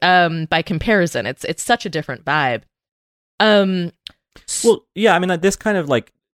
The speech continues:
Speaker 2: tech entrepreneurship and, you know, I mean, a lot of these people who come from wealth, like Elon Musk, um, you know, was born into it. But,
Speaker 1: Right.
Speaker 2: um,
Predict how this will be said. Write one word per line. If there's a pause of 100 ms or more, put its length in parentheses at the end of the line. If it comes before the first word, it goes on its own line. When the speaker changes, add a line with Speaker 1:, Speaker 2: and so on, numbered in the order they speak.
(200)
Speaker 2:
tech
entrepreneurship
and,
you
know,
I
mean,
a
lot
of
these
people
who
come
from
wealth,
like
Elon
Musk,
um,
you
know,
was
born
into
it. (400)
But,
Speaker 1:
Right. (340)
Speaker 2:
um,